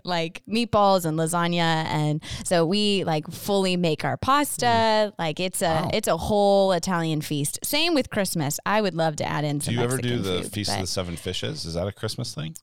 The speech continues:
Speaker 1: No,
Speaker 3: Or have
Speaker 1: I
Speaker 3: you
Speaker 1: don't.
Speaker 3: never done that?
Speaker 1: I've never done that. I don't know what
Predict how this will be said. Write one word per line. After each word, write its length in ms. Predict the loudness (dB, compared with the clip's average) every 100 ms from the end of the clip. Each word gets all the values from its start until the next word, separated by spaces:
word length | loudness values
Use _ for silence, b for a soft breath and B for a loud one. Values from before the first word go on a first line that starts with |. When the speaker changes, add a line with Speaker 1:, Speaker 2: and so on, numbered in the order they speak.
| _ _ _ _
Speaker 1:
No, 340 | 0 2 0 0
Speaker 3:
Or 60 |
have 20 | -2
Speaker 1:
I 20 |
Speaker 3:
you 40 | -2
Speaker 1:
don't. 80 | -2
Speaker 3:
never 160 | -4
done 140 | -6 -8
that? 120 | -4
Speaker 1:
I've 100 | -2
never 240 | 0 -2
done 180 | -4 -2
that. 200 | -2 -6 -4
I 60 | -4
don't 200 | -2 -2
know 100 |
what 140 | -2